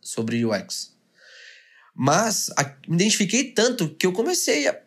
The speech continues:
pô, sozinho, eu sou autodidata. Eu criei meu portfólio sozinho, eu fiz tudo sozinho. Claro, com base nos meus estudos que eu tinha. Claro, com base nas referências que eu buscava. Acompanhava o LinkedIn e tal.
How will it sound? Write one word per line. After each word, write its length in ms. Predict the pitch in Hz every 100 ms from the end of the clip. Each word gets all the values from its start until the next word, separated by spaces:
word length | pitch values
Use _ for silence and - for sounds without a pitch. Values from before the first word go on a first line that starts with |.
| _
pô, 140 | - 220
sozinho, 460 | - 190 240 202
eu 120 | 165 127
sou 160 | 156
autodidata. 800 | 170 175 208 208 147 139 - - _
Eu 140 | - 123
criei 180 | 151
meu 100 | 185
portfólio 480 | 175 170 - 151 151
sozinho, 560 | - 160 151 127 139 156
eu 40 |
fiz 140 | 139 131
tudo 160 | 147
sozinho. 480 | 160 185 175 151 110 - - -
Claro, 280 | - 143 165
com 180 | 175 185
base 300 | 135 135 147
nos 160 | 160 151
meus 180 | 156 156
estudos 360 | 165 156 160
que 120 | -
eu 80 | 185
tinha. 500 | 214 - 170 131 104 - - -
Claro, 220 | 120 147
com 160 | 156 147
base 260 | 131 127
nas 180 | 131 139
referências 500 | 135 147 143 147 147
que 80 | -
eu 60 |
buscava. 800 | 135 151 - 143 151 147 131 123 - _ _ - _ -
Acompanhava 540 | - 120 117 131 127 131
o 40 |
LinkedIn 720 | 135 135 160 143 123 147 160
e 80 | 135
tal. 460 | 123 131 156 -